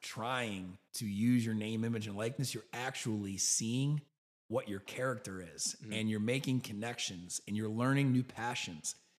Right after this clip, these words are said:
Speaker 1: and you're setting the stage for the rest of your life. You're thinking of yourself, like LeBron says, as more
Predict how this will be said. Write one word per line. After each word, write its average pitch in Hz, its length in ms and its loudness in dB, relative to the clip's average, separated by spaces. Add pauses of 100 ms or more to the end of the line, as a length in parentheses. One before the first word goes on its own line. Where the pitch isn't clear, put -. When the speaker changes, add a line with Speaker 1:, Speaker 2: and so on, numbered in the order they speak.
(300)
Speaker 1:
and 107 120 0
you're 104 80 0
setting 117 300 4
the 110 80 0
stage 107 300 -2
for 101 100 -10
the 95 80 -10
rest 92 260 -8
of 90 80 -14
your 98 80 -12
life. 101 400 -10
You're 117 80 -4
thinking 151 440 4
of 117 80 2
yourself, 98 580 0 (520)
like 110 140 -8
LeBron 113 420 0
says, 92 420 -4 (340)
as 104 160 -8
more 107 480 0